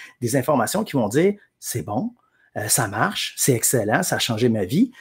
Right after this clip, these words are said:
Et on, là, on peut avoir une meilleure idée, un meilleur portrait plus complet de, ben, c'est quoi le supplément, puis qu'est-ce que ça donne. Donc, c'est beaucoup de travail, c'est difficile. Donc, lorsqu'on utilise des suppléments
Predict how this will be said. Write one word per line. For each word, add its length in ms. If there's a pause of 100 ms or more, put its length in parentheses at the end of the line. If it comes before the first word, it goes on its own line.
(200)
Et 80
on, 160
là, 200
on 100
peut 160
avoir 380
une 180
meilleure 400
idée, 160
un 80
meilleur 320
portrait 360
plus 140
complet 540
de, 180 (240)
ben, 80
c'est 200
quoi 320
le 100
supplément, 580
puis 80
qu'est-ce 220
que 100
ça 220
donne. 300 (360)
Donc, 160
c'est 220
beaucoup 400
de 80
travail, 680
c'est 280
difficile. 720 (200)
Donc, 160
lorsqu'on 340
utilise 380
des 120
suppléments 640